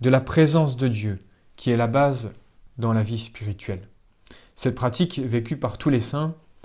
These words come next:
nous fait éviter avec soin le péché. Elle stimule aussi notre ardeur pour la perfection, comme un soldat qui combat sous les yeux de son général,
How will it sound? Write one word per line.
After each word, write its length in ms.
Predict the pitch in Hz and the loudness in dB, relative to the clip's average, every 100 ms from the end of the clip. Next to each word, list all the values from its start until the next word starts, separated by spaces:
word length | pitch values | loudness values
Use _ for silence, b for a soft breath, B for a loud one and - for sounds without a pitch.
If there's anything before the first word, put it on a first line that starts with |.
| b b b - | b b b -4
nous 100 | 127 | -2
fait 320 | - 156 156 | 2 2 4
éviter 380 | 135 131 135 156 | 2 0 0 0
avec 200 | 131 113 | 2 0
soin 240 | 113 147 143 | -2 0 0
le 140 | 113 | 0
péché. 540 | 120 110 113 120 170 b b b b - | -2 -2 -2 -4 -8 b b b b -2
Elle 140 | 123 | 0
stimule 440 | - - 147 180 | 0 2 4 4
aussi 260 | 139 110 160 | 4 2 -2
notre 200 | 131 110 | -4 -2
ardeur 420 | 113 110 131 147 | -2 -2 -2 -6
pour 260 | - 110 101 | -10 -10 -8
la 100 | 95 | -8
perfection, 640 | - 113 - - - 143 160 b b b b b - | -6 -8 -6 -8 -6 -8 -10 b b b b b -4
comme 220 | 135 131 | 0 2
un 180 | 110 110 | 2 0
soldat 420 | - 120 110 147 | -2 -2 0 0
qui 200 | 139 113 | -2 -10
combat 460 | - 101 120 127 110 | -6 -2 0 0 0
sous 200 | - 113 | -4 -4
les 220 | 104 101 | -2 -2
yeux 100 | 123 | -4
de 60 | |
son 180 | - 107 | -4 -6
général, 480 | 95 104 98 127 107 | -4 -4 0 0 0